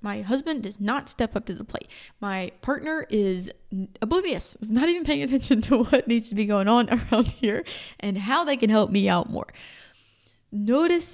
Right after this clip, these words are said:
how when you are thinking, "I'm so overwhelmed because of all these other people, because no one's helping me out, because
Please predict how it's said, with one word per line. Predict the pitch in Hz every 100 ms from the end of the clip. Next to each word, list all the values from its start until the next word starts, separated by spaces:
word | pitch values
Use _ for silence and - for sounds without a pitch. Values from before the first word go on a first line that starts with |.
| -
how | 202 208 202 185 185 - 196
when | 190 233 240 233
you | 190 196 -
are | 190
thinking, | - 262 311 262 233
"I'm | 202
so | - 208
overwhelmed | 202 196 233 269 285 277
because | - 190 180
of | 175
all | 175
these | 170 190
other | -
people, | - 262 262 285 269
because | 214 175 170
no |
one's | 165 -
helping | 180 - 170
me | 175 214
out, | 277 294 240
because | - 185